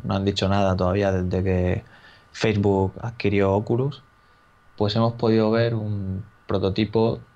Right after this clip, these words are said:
de Valve, un H M D, bastante curioso, tiene una forma un poco rara. Eh, y este dispositivo tiene las dos pantallas que tenía el de los Steam Deck Days.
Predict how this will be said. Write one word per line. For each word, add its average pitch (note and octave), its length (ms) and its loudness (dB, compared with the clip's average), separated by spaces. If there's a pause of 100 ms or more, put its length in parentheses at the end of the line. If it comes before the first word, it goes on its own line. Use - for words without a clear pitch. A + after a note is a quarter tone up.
(140)
de G2 440 -4
Valve, A2+ 340 0
un A2+ 100 -2
H G#2 180 -4
M G#2 140 0
D, D3+ 200 0 (760)
bastante G#2 1120 0
curioso, G#2 560 0
tiene G2+ 140 2
una F#2+ 120 -2
forma G2 200 0
un F#2 100 0
poco F#2 240 0
rara. G#2 360 0 (840)
Eh, F#2+ 380 2
y G2+ 100 2
este A2 180 0
dispositivo A2 640 2
tiene G2+ 500 -2
las F2+ 260 -4
dos F#2+ 120 -2
pantallas G#2 680 -2 (120)
que G2 100 -4
tenía G2 420 -2
el F#2 140 -2
de F#2+ 80 -2
los F#2+ 160 -4
Steam G#2 320 -2
Deck G2+ 140 2
Days. C3+ 440 -2